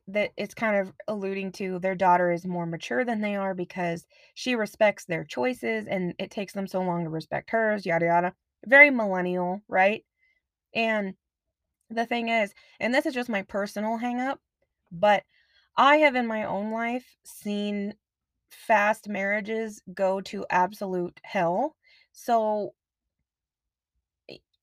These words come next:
I would be nervous too. <laughs> I'm not, I was nervous for her. And there was nothing, like I said, the fiance is lovely. He seems great. His family's great.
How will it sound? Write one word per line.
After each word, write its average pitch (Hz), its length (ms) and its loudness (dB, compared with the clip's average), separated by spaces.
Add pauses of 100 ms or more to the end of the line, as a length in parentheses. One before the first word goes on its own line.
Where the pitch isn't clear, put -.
I 254 300 2
would 254 160 -2
be 208 140 -6
nervous 190 500 -6 (100)
too. 226 400 -4 (240)
<laughs> 302 260 -12
I'm 226 200 0
not, 233 220 2 (280)
I 247 200 6
was 269 160 0
nervous 220 420 -2
for 202 220 -4
her. 233 180 -4 (460)
And 311 160 2
there 320 100 4
was 320 140 0
nothing, 330 280 -2 (540)
like 285 160 0
I 311 60 4
said, 294 240 4
the 226 80 0
fiance 254 440 -2
is 247 140 -2
lovely. 220 380 0
He 202 100 -4
seems 220 320 -8
great. 202 340 0
His 214 200 -10
family's 233 400 -2
great. 165 340 -4